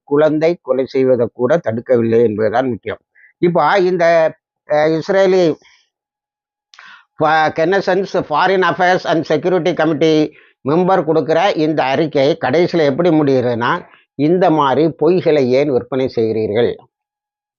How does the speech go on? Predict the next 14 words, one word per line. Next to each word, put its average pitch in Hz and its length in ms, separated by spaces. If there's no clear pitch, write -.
பொய்களை 180 360
ஏன் 151 240
விற்பனை 139 320
செய்கிறீங்க? 120 360
நீங்க 151 560
பொய்யை 170 280
சொல்லி 170 260
உங்களை 180 420
ஏமாத்துறீங்க. 151 520
நம்பர் 135 260
ஒன், 123 240
ரொம்ப 190 440
சின்சியரான 202 420
அறிக்கை. 147 340